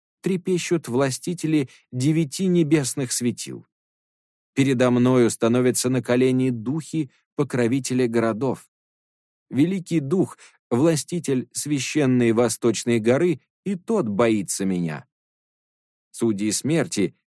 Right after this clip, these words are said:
находились у меня в услужении. Моими учениками были духи Чаншень.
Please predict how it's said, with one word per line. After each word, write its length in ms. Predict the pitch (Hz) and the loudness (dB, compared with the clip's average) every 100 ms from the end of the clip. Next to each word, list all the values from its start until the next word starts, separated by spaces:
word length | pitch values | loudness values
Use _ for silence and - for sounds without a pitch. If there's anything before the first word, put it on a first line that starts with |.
| - | -4
находились 600 | 185 190 185 196 180 - | -2 -2 -2 0 0 0
у 60 | 175 | 0
меня 320 | 165 165 147 | 2 2 2
в 60 | 143 | 0
услужении. 840 | 127 156 117 107 92 95 90 - _ _ _ _ _ _ _ | 0 -2 2 2 0 0 -4 -6 _ _ _ _ _ _ _
Моими 480 | - 101 104 107 117 - | -6 -2 0 0 -2 -2
учениками 960 | 127 - 117 113 87 156 143 95 85 - _ 160 | -4 -2 0 0 -2 -4 -2 -2 -4 -10 _ -4
были 340 | 180 180 175 | 0 2 2
духи 640 | 139 110 107 - 143 147 _ _ | 0 -4 -4 -4 -8 -8 _ _
Чаншень. 680 | - 127 120 - 151 95 | -2 0 -2 -6 -6 -8